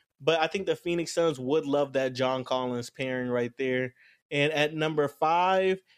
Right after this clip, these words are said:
I have the Sacramento Kings sticking with their selection. I have the Sacramento Kings sticking with their selection of De'Aaron Fox. Um, De'Aaron Fox, unfortunately,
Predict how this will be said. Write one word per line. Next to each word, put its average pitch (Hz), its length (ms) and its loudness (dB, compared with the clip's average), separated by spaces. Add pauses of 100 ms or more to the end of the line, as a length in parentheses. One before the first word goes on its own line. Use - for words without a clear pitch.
(200)
I 185 220 2
have 214 280 0
the 202 100 0
Sacramento 190 760 -2
Kings 190 380 -6
sticking 185 540 -4
with 170 180 -4
their 170 140 -2
selection. 160 580 -4
I 123 60 0
have 139 160 0
the 143 60 -6
Sacramento 165 540 -2
Kings 160 280 -6
sticking 160 340 -8
with 156 120 -10
their 156 100 -6
selection 151 460 -6
of 127 80 -6
De'Aaron 143 360 -2
Fox. - 440 -2 (440)
Um, 180 240 2
De'Aaron 190 400 0
Fox, 190 440 -2 (360)
unfortunately, 180 1080 0